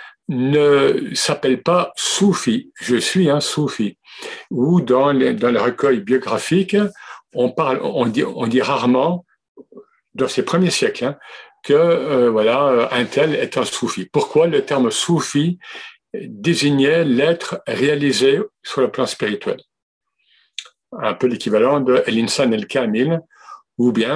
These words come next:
un petit, le, l'être, euh, accompli spirituellement, ou bien ce que Ibn Arabi, euh, comme je l'ai dit,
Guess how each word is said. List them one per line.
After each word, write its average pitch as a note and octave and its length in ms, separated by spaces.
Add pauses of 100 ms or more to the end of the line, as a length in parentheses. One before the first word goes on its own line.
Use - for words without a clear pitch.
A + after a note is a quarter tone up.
un C3 80
petit, G#2+ 180
le, G#2 360
l'être, A#2 460
euh, G2+ 460
accompli B2 480
spirituellement, G#2+ 880 (340)
ou A#2+ 140
bien D#3 280
ce - 100
que C3 100
Ibn A#2+ 320
Arabi, A2 480
euh, G2+ 500 (240)
comme A2+ 180
je F#2 120
l'ai F#2+ 140
dit, D#3+ 320